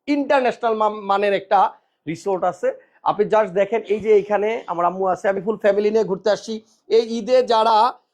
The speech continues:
ফুল ফ্যামিলি নিয়ে কোথাও ঘুরতে যাওয়ার কথা ভাবতেছেন, অথবা এই গরমের মধ্যে কোথায় আপনি একটু স্বস্তিতে,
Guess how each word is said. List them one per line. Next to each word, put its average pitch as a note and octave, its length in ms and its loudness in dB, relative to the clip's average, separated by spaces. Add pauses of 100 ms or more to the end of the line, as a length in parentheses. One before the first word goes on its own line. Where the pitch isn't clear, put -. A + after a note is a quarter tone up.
(160)
ফুল C4+ 200 -2
ফ্যামিলি B3+ 400 -2
নিয়ে C4 200 0
কোথাও B3+ 360 0
ঘুরতে G#3 300 -2
যাওয়ার B3 260 2 (100)
কথা A#3+ 240 0
ভাবতেছেন, G3+ 560 0 (360)
অথবা B3+ 360 2
এই C4 160 6
গরমের C#4+ 600 2
মধ্যে C4 360 0
কোথায় C#4+ 340 0
আপনি E4 180 0
একটু C#4 160 -6
স্বস্তিতে, D4 800 -2